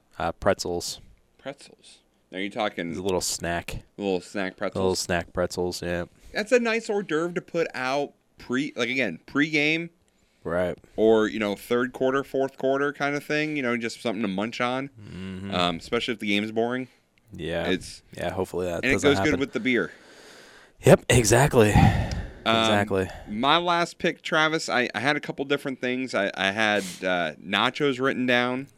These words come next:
Speaker 1: Oh, nachos is a good one.
Speaker 2: I had, um,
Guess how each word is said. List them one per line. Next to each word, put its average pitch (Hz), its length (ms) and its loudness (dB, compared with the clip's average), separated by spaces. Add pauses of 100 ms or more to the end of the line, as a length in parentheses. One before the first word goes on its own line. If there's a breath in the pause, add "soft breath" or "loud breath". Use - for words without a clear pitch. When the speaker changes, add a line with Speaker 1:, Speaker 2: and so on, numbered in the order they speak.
Speaker 1:
Oh, 92 160 -6 (120)
nachos 90 300 0
is 101 120 0
a 101 80 4
good 90 160 0
one. 92 160 -6
Speaker 2:
I 98 180 2
had, 104 680 0
um, 90 640 -4